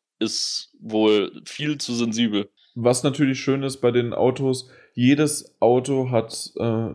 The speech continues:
Speaker 2: aus der Cockpit-Perspektive, dann mussten sie es natürlich neu designen, äh, einen Innenraum halt.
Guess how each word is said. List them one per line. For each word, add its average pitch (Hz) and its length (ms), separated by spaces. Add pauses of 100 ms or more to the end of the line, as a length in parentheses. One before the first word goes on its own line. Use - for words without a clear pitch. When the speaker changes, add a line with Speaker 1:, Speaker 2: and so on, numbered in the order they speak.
(480)
Speaker 2:
aus 110 240
der 113 100
Cockpit-Perspektive, 123 1200
dann 113 380 (360)
mussten 120 420
sie 117 60
es 120 80
natürlich 113 380
neu 113 300
designen, 113 800 (260)
äh, 104 240 (440)
einen 113 180
Innenraum 98 500
halt. 95 240